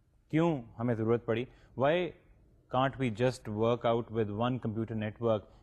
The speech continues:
in an organization، why do we need multiple physical networks to actually be combined together۔ ہم لوگوں نے دیکھا کہ کس طرح سے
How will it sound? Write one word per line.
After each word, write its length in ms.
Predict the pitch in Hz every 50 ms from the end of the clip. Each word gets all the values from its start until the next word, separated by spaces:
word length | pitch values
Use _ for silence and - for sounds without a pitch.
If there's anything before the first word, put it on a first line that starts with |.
| - -
in 100 | 113 113
an 60 | 104 104
organization، 680 | 104 104 101 110 110 107 104 98 104 104 98 - 113
why 400 | 110 - - - - - 113 117 127
do 120 | 127 131
we 140 | 123 120 123
need 480 | 117 110 110 113 123 127 127 127 120 117 - - - - _ - _ - 113
multiple 460 | 120 127 120 - 143 117 - 139 135 131 - -
physical 380 | 123 113 110 120 104 - 120 117
networks 580 | 113 110 110 110 107 - 110 120 120 113 113 -
to 360 | - - - - - - 120
actually 420 | 107 - - - 120 120 120 120
be 160 | 110 110 117 139 160 - - - - - -
combined 380 | 113 110 101 107 104 107 110 98 87 - - - _ _ - 110
together۔ 340 | 92 101 95 - - - - - - - - _ _ _ _ _ _ _ _ _ _ _ _ _ - _ _ _ _ _ -
ہم 100 | 110 110
لوگوں 160 | 113 113 113
نے 60 | 120 117
دیکھا 280 | 113 110 101 120 120
کہ 80 | 117 117
کس 160 | 107 123 -
طرح 200 | - - 120 139
سے 180 | 139 139 139